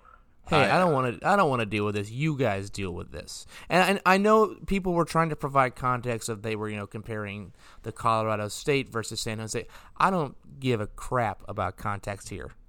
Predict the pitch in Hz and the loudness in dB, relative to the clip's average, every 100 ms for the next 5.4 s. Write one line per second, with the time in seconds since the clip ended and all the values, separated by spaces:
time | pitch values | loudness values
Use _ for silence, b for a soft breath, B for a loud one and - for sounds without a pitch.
0 | - - 156 156 160 151 - 135 120 117 | -16 2 2 4 2 0 0 -4 -4 -4
1 | 110 107 104 104 104 101 95 104 - - | -2 -4 -2 -4 -4 -8 -8 -10 -10 -8
2 | 120 117 117 110 110 101 - 113 104 107 | -2 2 2 2 0 -4 -4 -4 -4 -6
3 | 101 104 104 104 104 - 104 110 104 101 | -4 -4 -4 -4 -8 -12 -8 -8 -6 -8
4 | - b - - 110 104 - 117 107 98 | -10 b -14 -6 -4 -4 -8 -6 -6 -6
5 | - 107 104 - | -8 -10 -10 -12